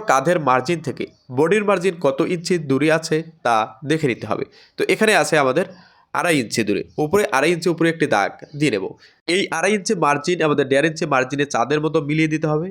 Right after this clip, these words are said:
এবং দেড় ইঞ্চি মার্জিন থেকে বডির দিকে সুন্দর করে মিলিয়ে দিতে হবে। তাহলে সুন্দর করে আর্মহোলের মার্জিনটা আমাদের হয়ে যাবে। এরপর আমাদের বের করে নিতে হবে গলার ছড়ানোর মাপ। গলার ছড়ানোর মাপ বের করে নিতে হবে গলার ছড়ানো দুই ভাগের এক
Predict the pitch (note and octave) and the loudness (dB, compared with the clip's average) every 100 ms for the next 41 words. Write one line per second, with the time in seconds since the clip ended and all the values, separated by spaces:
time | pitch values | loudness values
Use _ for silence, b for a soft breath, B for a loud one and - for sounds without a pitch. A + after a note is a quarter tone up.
0 | G#3+ D#3+ F3+ G3 D#3+ E3 F#3+ E3+ F3 D3 | -6 -2 0 2 2 2 2 2 2 2
1 | C#3+ E3+ F3 E3 C#3 C#3+ D#3+ D#3+ D#3+ D#3 | 2 0 0 0 2 2 0 0 -2 -2
2 | D3 C#3 C3+ C#3 C#3 D#3 D3+ B2+ A#2+ G#2+ | -2 -2 0 0 0 0 0 -2 -4 -8
3 | - _ C#3 E3+ F#3 F3 G3 F#3 F3 C3 | -8 _ -2 0 -2 0 2 2 4 4
4 | C#3 D3+ B2 A2 B2 D3 E3 - A#2 A#2 | 4 2 2 0 0 0 0 0 0 0
5 | E3 - b b - F3+ E3 A2+ F2+ - | -4 -6 b b -2 0 2 2 -2 -8
6 | - F3+ G3+ A3 A3+ G3+ G3+ F#3+ D#3+ E3+ | -4 -2 0 2 2 2 2 2 2 2
7 | F#3+ F#3+ F#3 F3+ F3+ C#3+ C3 B2 B2+ - | 2 2 2 2 2 2 2 2 -2 -8
8 | - E3+ E3+ D#3 A2 F#2 - _ - C3 | 0 0 2 2 0 -4 -6 _ -12 0
9 | C#3+ G3 G3+ E3 E3+ F#3+ E3+ B2+ B2+ B2+ | 2 2 2 0 2 0 2 2 2 0
10 | D3 E3+ F3+ F#3 F#3 F3+ C#3 C3 C#3 - | 0 2 2 2 0 0 2 2 2 2
11 | E3 E3 E3 C#3+ C#3 C#3 C#3+ - B2 | 0 2 0 2 0 0 0 0 -2